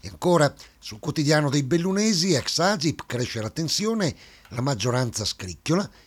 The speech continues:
tensioni anche con il gruppo misto. Corriere delle Alpi è il caso, i contatori del gas che non funzionano, bollette pazze fino a duemila euro.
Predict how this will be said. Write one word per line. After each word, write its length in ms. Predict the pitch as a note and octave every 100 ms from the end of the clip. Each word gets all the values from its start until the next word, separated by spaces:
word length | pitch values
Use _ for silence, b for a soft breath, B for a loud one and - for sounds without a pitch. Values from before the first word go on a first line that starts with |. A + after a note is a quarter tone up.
| b
tensioni 560 | - C3+ - C#3+ D3 A#2+
anche 280 | B2 A#2 A2
con 160 | B2+
il 80 | D#3
gruppo 340 | A2+ G#2 - C3
misto. 460 | D#2+ B1+ - D2+ _ b b b b b b _
Corriere 380 | C#3 D#3 E3 D3+
delle 220 | D3 C#3+
Alpi 340 | C3 B2 -
è 40 | F3
il 100 | F3+
caso, 360 | G#3 G#3 F#3+ E3+
i 100 | -
contatori 420 | A#2+ B2 C3 A#2
del 120 | A2
gas 240 | F#2+ B2+
che 80 | -
non 160 | A2+ A#2
funzionano, 760 | F3+ F3+ - G#3 F#3 C#3 A2+ B B B
bollette 460 | A2 D3 E3 - C#3+
pazze 420 | C#3 C3+ - A#2+
fino 220 | A#2+ A2+
a 20 | G2+
duemila 500 | G#2 G#2 C3+ F3 F#3+
euro. 380 | G3+ G#3+ A3